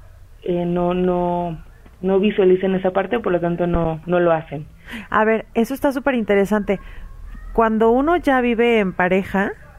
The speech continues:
Speaker 2: pues tú tienes un orden y tu, tu pareja tiene otro. Entonces, no siempre es que la casa esté así o asá por tu decisión.
Speaker 1: Es correcto. Y pasa, bueno, o sea, todo se retoma como lo mismo. Cuando las cosas no tienen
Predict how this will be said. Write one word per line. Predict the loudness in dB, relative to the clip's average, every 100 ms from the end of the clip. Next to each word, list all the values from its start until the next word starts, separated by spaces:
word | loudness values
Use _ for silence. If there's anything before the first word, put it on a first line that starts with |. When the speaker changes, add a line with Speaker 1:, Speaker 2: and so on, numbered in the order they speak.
| -20 -20 -20 -20 -20 -20 -12 0
Speaker 2:
pues | 0 2
tú | -2
tienes | 0 0 0 2
un | 2
orden | 2 2 -2
y |
tu, | -4 -6 -4
tu | -2
pareja | 0 2 2 -2
tiene | 0 2 2 2
otro. | 2 0 -2 -4 -20 -20 -18 -18 -18 -18 -18 -18 -20 -20 -20 -14
Entonces, | -4 -2 0 0 2 2 2 -2 -2
no | 2 4 2
siempre | 2 0 0 0 2 4
es | 2
que | 2 2 4
la | 2 2
casa | 0 2 0
esté | 0 2 2
así | 2 0 2 4
o |
asá | 4 2 0 0 -2 -12 -10
por | 0 2 2
tu | 2
decisión. | 0 0 -4 -4 -4 -4 -16 -20 -20 -18 -20 -20 -16 -2
Speaker 1:
Es | -2 0
correcto. | -2 0 -2 -4 -10 -12 -16 -18 -20 -14
Y | -4
pasa, | 2 2 4 2 2
bueno, | 4 4 4
o | 4
sea, | 2 2
todo | 2 2
se | 0
retoma | 0 0 0 0 -2
como | -4 -4
lo | -2
mismo. | 0 0 0 -4
Cuando | -4 -2 2
las | 0 -2
cosas | -4 -2 0
no | 0 -2
tienen | -2 -2 0 0 -4